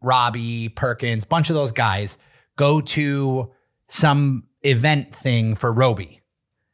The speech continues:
They got a ride there from Roby. Roby was not coming back to school for longer than when they needed to get back to school.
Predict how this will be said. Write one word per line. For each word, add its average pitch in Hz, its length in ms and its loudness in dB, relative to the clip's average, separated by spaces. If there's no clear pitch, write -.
They 131 100 0
got 139 140 2
a 131 40 2
ride 135 380 0
there 143 360 0
from 127 340 0
Roby. 135 480 -4
Roby 147 520 2
was 117 220 -2
not 135 240 0
coming 127 240 -2
back 131 220 0
to 117 80 -10
school 131 460 -2
for 113 200 -4
longer 123 420 2
than 113 320 -2
when 110 220 -2
they 135 160 2
needed 104 300 -2
to 104 60 -6
get 101 140 -4
back 113 240 -2
to 117 80 -6
school. 101 560 -4